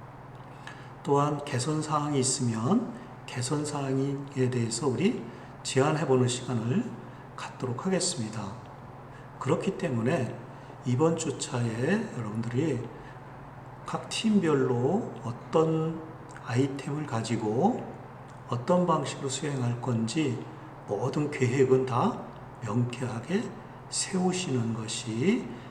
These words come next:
이번 주차에 여러분들이 이 목표입니다. 그렇기 때문에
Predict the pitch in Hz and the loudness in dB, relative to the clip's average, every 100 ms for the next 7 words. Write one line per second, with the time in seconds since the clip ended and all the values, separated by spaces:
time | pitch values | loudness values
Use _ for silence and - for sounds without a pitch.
0 | - - 127 143 - 165 - - - - | -12 -2 4 8 8 6 0 -6 -10 -14
1 | - - 127 120 - 131 131 117 117 110 | -14 -8 -6 -4 -2 2 2 2 0 -2
2 | 107 104 131 233 - - 107 113 117 - | -2 0 4 2 0 -6 -6 -4 -6 -10
3 | - - - - 120 120 - 175 147 117 | -14 -16 -10 0 0 0 0 2 4 2
4 | 117 117 107 113 - - 131 123 175 120 | 0 -4 -4 -8 -10 -10 -4 0 2 0